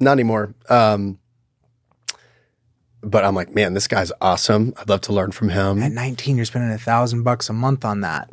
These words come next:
Speaker 1: <laughs> It was pretty crazy.
Speaker 2: Wow.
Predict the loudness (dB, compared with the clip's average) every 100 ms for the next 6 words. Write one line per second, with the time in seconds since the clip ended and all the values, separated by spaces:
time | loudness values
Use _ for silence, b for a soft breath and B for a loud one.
0 | -2 2 2 2 2 2 2 0 -2 -8
1 | -2 -2 -2 -2 -2 -2 -4 B -4 -2
2 | 0 -2 -6